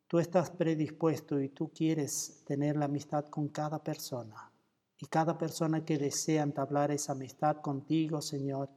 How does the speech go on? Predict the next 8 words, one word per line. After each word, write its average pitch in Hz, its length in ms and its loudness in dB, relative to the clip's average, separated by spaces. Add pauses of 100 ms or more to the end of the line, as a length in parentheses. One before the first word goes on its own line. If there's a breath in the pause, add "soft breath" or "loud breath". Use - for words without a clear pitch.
(100)
tú 175 100 4
estás 175 340 4
allí 160 280 2
preparado 147 680 2
para 139 260 -2
pre-, 143 220 -2 (240)
para 143 260 2
perdonar, 147 800 0